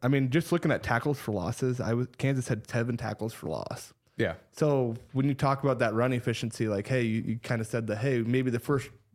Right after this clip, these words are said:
Speaker 1: run was four yards, six yards, four yards, whatever.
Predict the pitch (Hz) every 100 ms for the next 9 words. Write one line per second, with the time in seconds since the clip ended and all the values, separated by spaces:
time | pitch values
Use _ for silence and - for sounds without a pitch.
0 | _ _ 143 143 117 110 131 123 110 107
1 | - 120 - 107 107 104 107 - 110 104
2 | 104 107 110 107 101 101 104